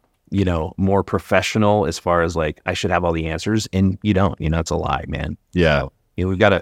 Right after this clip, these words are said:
Speaker 1: gotta get past that. Yeah.
Speaker 2: I, I wonder, okay, s-, two things. Well, we'll just start with the family question. So you, how do you balance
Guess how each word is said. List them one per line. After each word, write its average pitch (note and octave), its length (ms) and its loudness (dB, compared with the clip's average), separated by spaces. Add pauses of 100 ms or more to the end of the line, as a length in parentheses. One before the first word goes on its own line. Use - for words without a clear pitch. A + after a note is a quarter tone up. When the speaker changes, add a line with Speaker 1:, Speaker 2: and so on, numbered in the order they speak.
Speaker 1:
gotta F#2+ 140 2
get F#2 140 -2
past D#2+ 220 -4
that. - 200 -20
Yeah. D#2+ 180 -4
Speaker 2:
I, G#2+ 240 -2
I B2+ 40 2
wonder, C#3 520 4
okay, G2 280 4
s-, E2+ 120 -4 (520)
two A2 160 4
things. D#2+ 480 -2 (100)
Well, F2 320 4 (120)
we'll F2+ 340 -4
just F2+ 120 -2
start F2+ 160 4
with D2+ 120 -4
the D#2 60 -6
family D2 360 -4
question. - 420 -8
So F2 220 0
you, D#2 320 -2 (140)
how G#2 240 4
do G#2+ 80 0
you D#2+ 480 -2 (380)
balance E2+ 800 0